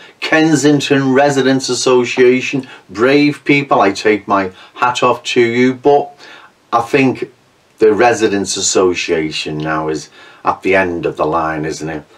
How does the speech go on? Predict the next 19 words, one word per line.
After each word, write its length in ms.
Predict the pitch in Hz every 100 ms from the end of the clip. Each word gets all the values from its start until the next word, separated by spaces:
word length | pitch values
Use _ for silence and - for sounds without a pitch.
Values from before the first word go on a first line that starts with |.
| -
There's 160 | 127
not 260 | 135 170 143
much 240 | 131 123
more 240 | 117 110 110
you 100 | 107
can 180 | 113
say 280 | 101 - 120
or 200 | 110 110
do, 300 | 104 113 113
really, 440 | 107 104 104 104 113
is 140 | 113
there? 100 | 151
So 380 | 147 170 165 147 - -
I 100 | 175
believe 400 | 196 202 202 170
we 120 | 180
need 280 | 170 165 156
a 140 | 151
new 540 | 151 185 269 254 160